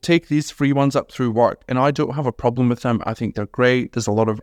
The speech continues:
amazing unis that offer them. Just think about the masses, think about everybody else doing them. If you really wanna set out,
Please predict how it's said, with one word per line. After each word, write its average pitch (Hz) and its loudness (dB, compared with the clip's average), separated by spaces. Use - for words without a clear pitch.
amazing 117 0
unis 117 0
that - -8
offer 117 -6
them. 120 -2
Just 196 2
think 196 0
about 151 4
the 131 0
masses, 120 0
think 135 -2
about 120 2
everybody 117 -4
else 113 -2
doing 120 -2
them. 113 -2
If 127 -4
you 160 2
really 160 2
wanna 143 0
set 120 -2
out, 113 0